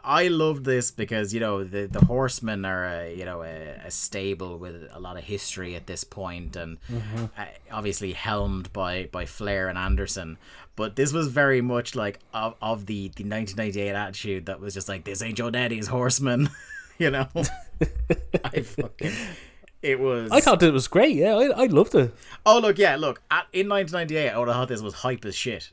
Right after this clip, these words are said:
Speaker 1: you know. And as somebody who grew up in nineteen nineties, I, I still think it's a bit hype as shit. But, like, it's definitely a product of its time. We'll put it that way. You know, like a lot of these, uh, video packages, they just feel very, very nineties.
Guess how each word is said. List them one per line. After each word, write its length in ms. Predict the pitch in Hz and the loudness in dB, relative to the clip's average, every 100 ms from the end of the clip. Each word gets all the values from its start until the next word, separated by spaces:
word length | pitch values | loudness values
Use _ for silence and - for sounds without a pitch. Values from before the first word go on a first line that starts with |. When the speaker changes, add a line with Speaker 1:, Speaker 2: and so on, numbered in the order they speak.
| - | -10
Speaker 1:
you 140 | 123 | -6
know. 200 | 113 117 | -2 -4
And 160 | 110 120 | -2 -2
as 160 | 127 | -2
somebody 280 | 160 135 123 | -2 -2 -4
who 100 | 110 | -6
grew 300 | 113 131 131 | -4 0 0
up 100 | 131 - | -2 -8
in 240 | 117 110 - 117 | -10 -10 -12 -6
nineteen 640 | 113 110 107 107 101 101 | -4 -4 -6 -8 -4 -4
nineties, 500 | 104 104 101 90 98 - | -4 -6 -8 -8 -12 -10
I, 140 | 107 - | -10 -8
I 140 | 107 101 | -10 -8
still 240 | - 110 | -8 -8
think 120 | 107 | -6
it's 120 | 98 | -8
a 40 | 98 | -8
bit 180 | 104 98 | -8 -6
hype 200 | 104 95 | -8 -8
as 100 | 92 | -8
shit. 200 | 101 - | -10 -10
But, 160 | 98 | -8
like, 240 | 98 92 - - - - 135 135 _ _ _ | -6 -8 -10 -20 -20 -20 -20 -20 _ _ _
it's 220 | 147 143 | -12 -4
definitely 840 | 143 151 156 160 156 147 131 123 - _ - | 2 2 2 -4 -4 -2 -2 -4 -10 _ -10
a 80 | |
product 480 | 113 - 127 120 117 | -8 0 2 2 -2
of 100 | 110 | -6
its 140 | 104 - | -6 -8
time. 440 | 113 104 90 80 | -4 -2 -2 -6
We'll 100 | 87 | -10
put 160 | 104 101 | -8 -4
it 60 | |
that 200 | 98 87 | -4 -4
way. 220 | 80 78 - - - | -8 -14 -16 -20 -10
You 100 | 104 | -6
know, 280 | 92 80 - _ | -6 -8 -12 _
like 200 | 123 120 | -6 -4
a 40 | |
lot 200 | 117 113 | -2 -4
of 40 | 104 | -4
these, 280 | 101 90 95 - | -10 -10 -14 -10
uh, 260 | 104 90 85 | -6 -6 -6
video 260 | 95 92 | -8 -10
packages, 500 | 87 90 90 85 85 | -8 -10 -10 -14 -12
they 120 | 90 98 | -8 -8
just 180 | 101 | -8
feel 560 | - - 120 110 101 90 - - - - _ _ | -10 -6 -4 -4 -6 -8 -14 -20 -20 -20 _ _
very, 640 | 92 95 107 127 120 113 107 | -16 -4 0 2 2 0 -4
very 560 | 90 98 113 107 98 | -6 -4 -2 0 -2
nineties. 920 | 92 87 82 - 73 - - - - | -6 -10 -12 -14 -14 -2 2 2 0